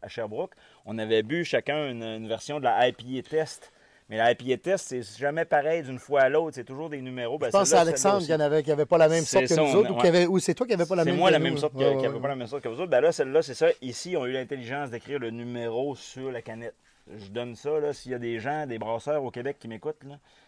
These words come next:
Speaker 1: Ça, c'est très intelligent.
Speaker 2: Ça
Speaker 1: Ça,
Speaker 2: coûte
Speaker 1: c'est,
Speaker 2: un
Speaker 1: ça,
Speaker 2: peu
Speaker 1: c'est
Speaker 2: plus
Speaker 1: très
Speaker 2: cher, mais c'est plus le fun
Speaker 1: Au
Speaker 2: pour le
Speaker 1: pire, aller un
Speaker 2: consommateur.
Speaker 1: crayon
Speaker 2: <laughs>
Speaker 1: feutre, ça peut aussi faire, mais au
Speaker 2: Ouais.
Speaker 1: moins,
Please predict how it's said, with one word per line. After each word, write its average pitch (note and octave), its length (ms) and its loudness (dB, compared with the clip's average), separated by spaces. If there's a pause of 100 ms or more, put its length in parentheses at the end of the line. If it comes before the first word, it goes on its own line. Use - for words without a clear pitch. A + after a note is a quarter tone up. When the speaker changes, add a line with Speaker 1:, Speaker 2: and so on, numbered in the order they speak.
(140)
Speaker 1:
Ça, - 200 -10
c'est G#2+ 160 -14
très A2+ 240 -10
intelligent. G#2+ 440 -14 (440)
Speaker 2:
Ça - 120 -12
Speaker 1:
Ça, - 60 -18
Speaker 2:
coûte F3+ 120 -4
Speaker 1:
c'est, G#3+ 40 6
Speaker 2:
un G3 40 6
Speaker 1:
ça, A#2 60 -2
Speaker 2:
peu G#2 60 2
Speaker 1:
c'est - 80 -2
Speaker 2:
plus F#3 100 -4
Speaker 1:
très A2+ 80 -2
Speaker 2:
cher, G3+ 300 6
mais E3+ 80 -4
c'est D#3 160 -4
plus F3+ 140 -6
le - 20 -4
fun - 140 0
Speaker 1:
Au - 20 4
Speaker 2:
pour - 120 2
le D3+ 60 4
Speaker 1:
pire, D3 160 6
aller D3 180 6
un D#3+ 260 2
Speaker 2:
consommateur. - 20 -12
Speaker 1:
crayon D#3 560 -2
Speaker 2:
<laughs> F#3 80 -4
Speaker 1:
feutre, E3 640 0
ça B2 200 -6
peut C#3 120 -14
aussi C#3+ 380 -10
faire, C#3+ 420 0
mais C3+ 80 -8
au B2 80 -2
Speaker 2:
Ouais. G2 160 -4
Speaker 1:
moins, D3 220 -2